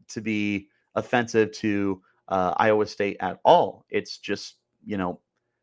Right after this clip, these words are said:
we're in a better location than we are out in wherever it is in Iowa. I'm trying to find that right now. Ames, out in, uh, Ames, Iowa. And you have some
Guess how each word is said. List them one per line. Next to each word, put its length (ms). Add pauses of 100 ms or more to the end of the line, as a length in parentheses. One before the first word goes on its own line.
(220)
we're 540
in 160
a 100 (120)
better 220
location 760 (420)
than 220
we 160
are 540
out 400
in 640 (560)
wherever 460
it 80
is 140
in 120
Iowa. 380
I'm 100
trying 300
to 60
find 280
that 220
right 200
now. 300 (320)
Ames, 380 (400)
out 160
in, 240
uh, 260
Ames, 240
Iowa. 400 (840)
And 600 (400)
you 180
have 180
some 200